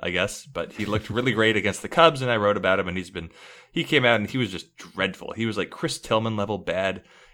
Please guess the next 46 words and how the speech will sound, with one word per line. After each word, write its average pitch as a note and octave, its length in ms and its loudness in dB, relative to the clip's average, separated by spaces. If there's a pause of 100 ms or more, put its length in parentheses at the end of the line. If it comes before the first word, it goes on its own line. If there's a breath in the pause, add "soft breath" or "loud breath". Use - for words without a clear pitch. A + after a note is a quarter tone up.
in F2+ 160 -8
April. G2+ 480 -4
And G2+ 180 -4
then C#3+ 240 4 (140)
the C3+ 100 0
funny F#3+ 280 2
thing D#3+ 240 0
is D#3 340 2
about A2 360 0
Lucas A#2+ 260 -4
Giolito G#2 420 -2
is G2+ 120 -6
he A2+ 60 -4
stayed B2 440 -2
bad E2+ 340 -2
for, - 240 -4
like, G2 180 0
a F2+ 60 -2
while. F#2+ 460 4 (100)
<laughs> - 100 -20
It B2 140 -2
wasn't A#2 320 2
just A2 300 -2 (340 loud breath)
April A3+ 360 6
was F3+ 160 2
bad C3+ 320 6
and A#2 100 -2
then A2+ 160 0
May G2+ 180 2
was G#2 180 -2
bad. F#2 400 0 (220)
June A2+ 300 2
was F#2+ 160 -4
less G2+ 180 0
bad G2+ 320 -2
and E2+ 220 -6 (500 soft breath)
July G2+ 280 6
was - 340 0
not F#2 260 0
good. F#2+ 200 -2 (280 soft breath)
In G#3 360 -2 (140)
August, A#2 540 6 (160)
Lucas F3+ 300 -2
Giolito A2 580 2 (260)
has A2 240 -2
been G2 460 -4